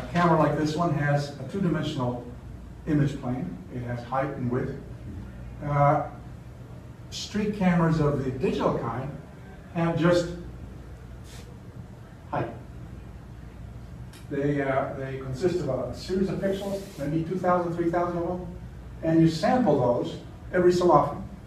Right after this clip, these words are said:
So they look at something, you let them look for that time, you dump the information, and you store it as a line.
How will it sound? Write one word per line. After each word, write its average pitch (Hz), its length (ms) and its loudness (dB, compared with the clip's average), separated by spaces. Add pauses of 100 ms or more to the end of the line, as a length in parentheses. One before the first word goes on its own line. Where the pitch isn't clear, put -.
(680)
So 143 500 2 (600)
they 139 180 0
look 196 180 6
at - 100 2
something, 185 360 4 (1000)
you 113 120 -6
let 143 160 0
them 160 140 2
look 175 180 6
for 165 100 0
that 160 220 4
time, 160 400 0 (1160)
you 127 60 -4
dump 160 260 4
the 170 60 4
information, 156 640 2
and 139 100 -4
you 143 60 -2
store 160 420 8
it - 140 4
as 143 80 -2
a 165 60 2
line. - 360 4